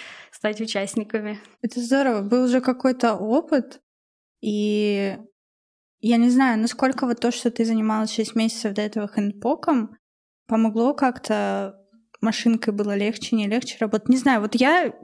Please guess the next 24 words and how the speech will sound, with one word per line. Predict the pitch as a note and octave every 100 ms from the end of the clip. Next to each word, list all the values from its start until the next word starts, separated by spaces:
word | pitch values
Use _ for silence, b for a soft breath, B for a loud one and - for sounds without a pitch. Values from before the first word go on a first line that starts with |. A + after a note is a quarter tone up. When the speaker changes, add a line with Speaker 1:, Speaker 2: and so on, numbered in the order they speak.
| A3+ - -
Speaker 1:
по |
своему | A3+ C4 A#3 A3
Speaker 2:
Мгм. | A3
Speaker 1:
опыту | A3 A3
скажу, | - A#3+ B3 F4 E4+ B B B B B _ _ _
пробовала | C#4 C4+ B3 A#3 A#3
работать | A3+ A3 B3+ B3+
машинкой. | B3+ B3 - E4 F4 E4+ E4 D#4+ E4
Speaker 2:
Мгм. | B3 A3+ A#3 A#3+
Speaker 1:
Блин, | A#3 C4 B3
я | A#3 B3+
вся | B3 - B3+ B3+ A#3+
и-, | G#3 - - - F3 E3+ G3 A#3+
исплевалась, | - B3+ B3+ B3+ C#4+ C#4 - -
я | G#3+ A#3+ A#3+
в | A#3+
какой-то | A#3 A#3 A3+ A#3
момент | A3+ A#3 A3+ A3
достала, | A3 - A#3 G#3+
пошла | A3 - A3 G#3+
иголку, | G#3+ C4 C4+ A#3
доделала | G#3+ G#3+ A3 G#3+
хпоком. | A3+ B3+ A#3 G#3
Speaker 2:
Мгм. | A3+